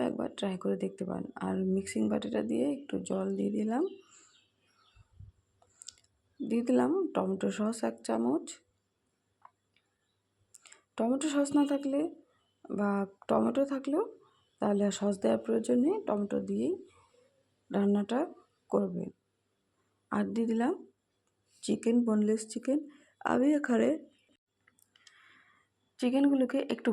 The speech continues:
বড় বড় করে কেটে নিয়েছি, আপনারা চাইলে আরও ছোট করে চিকেনগুলোকে কেটে নিতে পারেন। আর দিয়ে দিলাম লবণ, দিয়ে ভালো করে নেড়ে চেড়ে একদম মিশিয়ে নিলাম। এবার এভাবে আস্তে আস্তে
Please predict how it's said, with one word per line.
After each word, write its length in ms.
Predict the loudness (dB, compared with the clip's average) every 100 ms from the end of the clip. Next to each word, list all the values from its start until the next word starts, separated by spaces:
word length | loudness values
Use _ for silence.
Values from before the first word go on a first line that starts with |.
| 2
বড় 140 | 2
বড় 180 | 2 0 0
করে 140 | 0 0
কেটে 200 | 0 0 0
নিয়েছি, 220 | -2 -2 -2
আপনারা 220 | 0 0 0
চাইলে 200 | -2 -2 -4 -4
আরও 140 | -4 -4
ছোট 180 | -4 -4 -2
করে 160 | -4 -4 -6 -10 _ -8
চিকেনগুলোকে 600 | -4 -2 -2 -2 -4 -4 -2
কেটে 200 | -4 -4
নিতে 160 | -4 -6 -4
পারেন। 220 | -4 -6 -14 -20 -20 -14 -6
আর 100 | -6 -4
দিয়ে 140 | -2 0
দিলাম 180 | 0 0 0
লবণ, 300 | 0 0 0 -2 -6 -8 -2
দিয়ে 160 | 0 0
ভালো 180 | -2 -2 -2
করে 140 | 0 0
নেড়ে 200 | 0 0 -2
চেড়ে 240 | -2 -2 -4 -10 _ _ _
একদম 320 | -10 -6 -4 -4 -6 -12 -4
মিশিয়ে 360 | -4 -2 -4 -4
নিলাম। 240 | -4 -6 -10 _ _ _ _ _ _ _ -10 -4
এবার 180 | 0 0 0
এভাবে 280 | 0 0 -2 -4 -10 -8
আস্তে 160 | -8 -6
আস্তে 180 | -8 -8